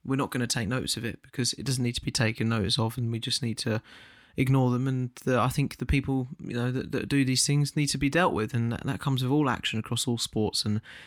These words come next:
I think there is more and more pressure, um, on government to, to actually enact something and, and for other governments to join in as well.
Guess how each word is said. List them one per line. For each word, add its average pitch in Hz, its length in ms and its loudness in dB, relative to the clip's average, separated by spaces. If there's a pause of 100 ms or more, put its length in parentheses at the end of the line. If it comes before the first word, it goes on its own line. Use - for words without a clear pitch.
(140)
I 123 80 2
think - 180 0
there 117 160 0
is 117 200 2 (260)
more 151 160 6
and 139 80 6
more 123 180 6
pressure, 120 520 2 (200)
um, 113 460 0 (400)
on - 180 4
government 113 400 0
to, 107 280 0 (180)
to 110 260 2
actually - 540 -2
enact - 360 -2
something 117 460 -2
and, 120 180 -6 (1000)
and 139 100 4
for - 180 2
other 151 140 4
governments 135 380 2
to 147 80 2
join 143 260 2
in 147 100 0
as 143 140 -2
well. 135 300 4